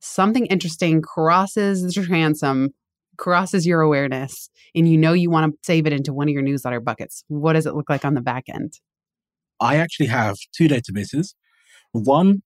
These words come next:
Speaker 2: is the direct answer to your question. So I actually just have one bucket that everything goes in. And I try to optimize for searching over sorting. And you can only do that if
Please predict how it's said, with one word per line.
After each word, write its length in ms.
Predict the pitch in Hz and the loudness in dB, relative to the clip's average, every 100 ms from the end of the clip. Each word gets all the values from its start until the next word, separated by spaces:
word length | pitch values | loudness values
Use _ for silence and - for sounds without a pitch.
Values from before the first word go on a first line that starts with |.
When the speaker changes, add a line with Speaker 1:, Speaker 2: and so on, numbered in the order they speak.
| - | -4
Speaker 2:
is 200 | 120 110 | -4 -2
the 120 | 120 | -2
direct 340 | 104 113 107 - | 0 0 -2 -4
answer 220 | 117 117 | -6 -6
to 60 | - | -8
your 100 | 110 | -8
question. 360 | 110 104 127 147 | -8 -8 -6 -2
So 100 | 139 | 0
I 160 | 117 | 0
actually 360 | 123 123 - 117 | 0 -2 -4 -4
just 180 | 107 - | -4 -4
have 140 | 101 | -4
one 320 | 104 113 127 117 | -2 -2 -2 -4
bucket 300 | 110 110 101 | -6 -6 -8
that 100 | - | -6
everything 340 | 110 98 101 | -8 -6 -8
goes 220 | 98 92 85 | -6 -8 -10
in. 160 | - _ _ _ _ - | -16 _ _ _ _ -4
And 100 | 110 | -2
I 60 | |
try 200 | 110 143 143 | 0 0 0
to 80 | |
optimize 520 | 117 127 127 113 113 113 | 0 -2 -2 -2 -2 -4
for 100 | - | -8
searching 400 | 107 120 107 135 | -4 -4 -4 -4
over 180 | 120 107 | -4 -4
sorting. 420 | - 113 - 143 - _ - - | -6 -8 -6 -6 -6 _ -20 -2
And 120 | 120 | -2
you 60 | 110 | 0
can 140 | 117 | 0
only 200 | 120 120 | 0 0
do 140 | 110 | 0
that 180 | 107 131 | -2 -2
if 100 | 143 | -4